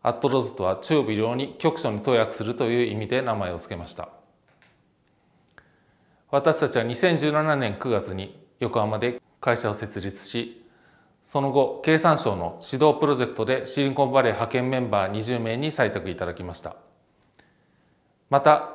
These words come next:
二千二十年に横浜市ビジネスグランプリにてファイナリスト、オーディエンス賞を獲得しました。また、二千二十二年、神奈川ビジネスオーディションにて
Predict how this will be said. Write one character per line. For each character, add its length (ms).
二 60
千 200
二 120
十 160
年 220
に 220
横 240
浜 200
市 180
ビ 120
ジ 60
ネ 100
ス 140
グ 100
ラ 100
ン 40
プ 100
リ 280
に 100
て 280
フ 40
ァ 120
イ 20
ナ 80
リ 100
ス 120
ト、 240
オ 140
ー 40
デ 80
ィ 40
エ 40
ン 40
ス 100
賞 220
を 60
獲 200
得 160
し 100
ま 120
し 100
た。 140
ま 120
た、 320
二 80
千 220
二 120
十 140
二 120
年、 320
神 160
奈 80
川 140
ビ 100
ジ 80
ネ 100
ス 120
オ 100
ー 20
デ 60
ィ 20
シ 80
ョ 80
ン 40
に 100
て 400